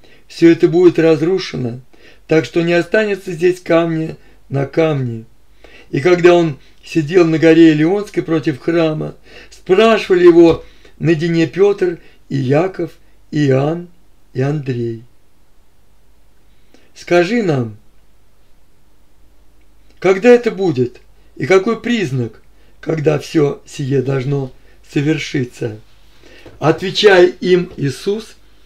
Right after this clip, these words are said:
начал говорить: 'Берегитесь, чтобы кто не прельстил вас, ибо многие придут под именем Моим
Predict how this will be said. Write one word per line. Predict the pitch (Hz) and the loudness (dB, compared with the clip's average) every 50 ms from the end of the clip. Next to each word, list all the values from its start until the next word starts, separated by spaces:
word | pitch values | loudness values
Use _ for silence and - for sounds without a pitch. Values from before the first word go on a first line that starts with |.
| - - - - | -20 -20 -12 -6
начал | 151 147 156 165 170 - - 160 | -2 0 0 2 0 0 -2 -2
говорить: | 156 139 151 160 165 170 160 160 147 131 - - - - - - - - - | -2 0 2 4 4 4 4 2 0 -4 -8 -16 -20 -20 -20 -20 -20 -16 -12
'Берегитесь, | 143 135 190 208 220 226 208 165 160 214 240 233 208 - - 135 123 110 - - - - - - - | -8 -6 -6 -4 -4 -4 -6 -6 -6 -4 -4 -4 -4 -6 -4 -4 -4 -4 -8 -14 -20 -20 -20 -20 -20
чтобы | - - - 170 160 151 151 160 165 165 - - - - - - - - - - - - - - - - - - - - | -8 0 2 2 4 4 4 2 2 2 0 -6 -12 -20 -20 -20 -20 -20 -20 -20 -20 -20 -20 -20 -20 -20 -20 -20 -20 -20
кто | - - - - 202 202 | -20 -4 4 6 6 6
не | 196 196 196 | 6 4 0
прельстил | 190 180 175 180 185 160 - - - - 185 196 185 160 135 | 0 0 -2 -2 -2 -6 -8 -12 -14 -10 -4 -2 -2 0 0
вас, | 123 123 131 127 120 107 - - - - - - - - - - - - | 0 0 0 0 -2 -4 -8 -16 -20 -20 -20 -20 -20 -20 -20 -20 -12 -4
ибо | - 170 175 196 233 214 | 0 0 2 2 2 2
многие | 202 190 208 226 247 233 185 226 214 | 2 4 6 6 6 4 2 -2 -4
придут | - 208 202 170 208 214 - - | -4 -4 -4 -4 -4 -4 -4 0
под | - 196 185 156 - - - | 2 2 2 2 -2 -10 -8
именем | - 196 220 220 202 190 185 185 185 175 | -4 -4 -2 -2 -2 -2 -2 -2 -2 -2
Моим | 175 170 165 160 160 160 147 143 135 | 0 0 2 2 2 0 0 -2 -8